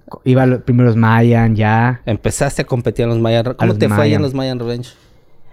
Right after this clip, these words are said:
Speaker 1: Pues, ese, ese tiempo de Mayan Revenge era, no lo, yo no lo veía como, como competencia. Yo quería participar. Porque sí, me- sí me da miedo caer. Yo he visto accidentados.
Speaker 2: Sí, claro, cómo no.
Speaker 1: Y entonces,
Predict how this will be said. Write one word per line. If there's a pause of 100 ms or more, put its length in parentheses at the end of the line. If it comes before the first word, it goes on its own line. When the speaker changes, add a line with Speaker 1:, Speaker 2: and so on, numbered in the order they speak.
(300)
Speaker 1:
Pues,
ese,
ese
tiempo
de
Mayan
Revenge (880)
era,
no
lo,
yo
no
lo
veía
como,
como
competencia.
Yo
quería (160)
participar. (560)
Porque
sí,
me-
sí
me
da
miedo (100)
caer. (440)
Yo
he
visto
accidentados. (140)
Speaker 2:
Sí,
claro,
cómo
no. (240)
Speaker 1:
Y
entonces,